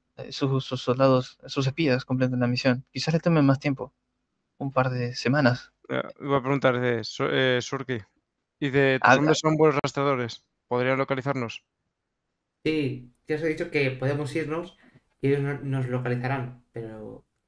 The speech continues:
Speaker 3: todo el trabajo que han hecho no servirá para nada.
Speaker 1: Además, Stein ha colaborado con información de que, mm, bueno, no entendí muy claro qué le dijo Tankov.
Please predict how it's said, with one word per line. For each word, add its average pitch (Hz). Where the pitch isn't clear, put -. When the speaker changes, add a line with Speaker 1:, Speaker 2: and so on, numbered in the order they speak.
Speaker 3:
todo 139
el 131
trabajo 131
que 127
han 127
hecho 127
no 127
servirá 117
para 113
nada. 123
Speaker 1:
Además, 160
Stein 180
ha 175
colaborado 170
con 143
información 143
de 123
que, 123
mm, 131
bueno, 180
no 220
entendí 220
muy 170
claro 143
qué 135
le 131
dijo 131
Tankov. 131